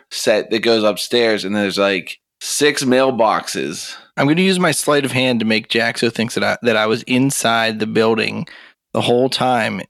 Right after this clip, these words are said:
Speaker 2: and that I answered when he knocked.
Speaker 1: I don't think that that's gonna be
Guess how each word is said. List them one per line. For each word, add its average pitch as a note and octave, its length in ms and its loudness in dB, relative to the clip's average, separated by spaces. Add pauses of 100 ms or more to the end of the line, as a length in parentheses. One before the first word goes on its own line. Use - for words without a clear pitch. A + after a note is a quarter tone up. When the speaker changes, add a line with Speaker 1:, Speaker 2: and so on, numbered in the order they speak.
(100)
Speaker 2:
and A2+ 160 2
that G2+ 160 0
I A2+ 220 2
answered A#2 520 -2
when G#2 300 0
he A#2+ 140 0
knocked. - 540 -2 (160)
Speaker 1:
I A#2 120 0
don't D3 180 0
think C#3+ 200 0
that G#2+ 100 -2
that's F#2+ 240 0
gonna F#2+ 220 0
be F#2+ 480 -2